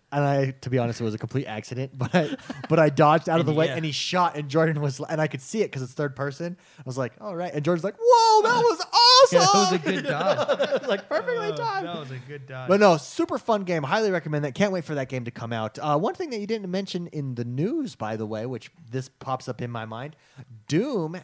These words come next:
Speaker 1: has,
Speaker 2: Oh,
Speaker 1: like,
Speaker 2: yeah, a new trailer,
Speaker 1: uh,
Speaker 2: doesn't it?
Speaker 1: uh, gameplay, single player campaign gameplay. I hate the multiplayer in this game. I've played the beta twice for it.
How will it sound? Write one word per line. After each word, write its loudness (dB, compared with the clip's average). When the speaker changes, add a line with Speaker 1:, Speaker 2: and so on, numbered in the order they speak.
Speaker 1:
has, -6
Speaker 2:
Oh, -8
Speaker 1:
like, -2
Speaker 2:
yeah, -2
a -2
new -2
trailer, -2
Speaker 1:
uh, 0
Speaker 2:
doesn't 4
it? 2
Speaker 1:
uh, 2
gameplay, -2
single -2
player -4
campaign -6
gameplay. -8
I 2
hate 0
the -2
multiplayer 0
in -4
this -10
game. -8
I've -8
played -6
the -6
beta -4
twice -6
for -2
it. -8